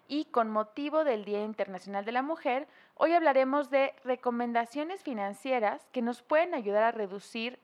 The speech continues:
esta brecha de género. Según el Índice Global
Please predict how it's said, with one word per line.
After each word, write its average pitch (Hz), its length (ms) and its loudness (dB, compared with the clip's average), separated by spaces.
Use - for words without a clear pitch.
esta 226 320 -4
brecha 214 340 -4
de 190 120 -4
género. 185 380 -10
Según 311 340 2
el 440 120 -2
Índice 285 280 -2
Global 220 480 2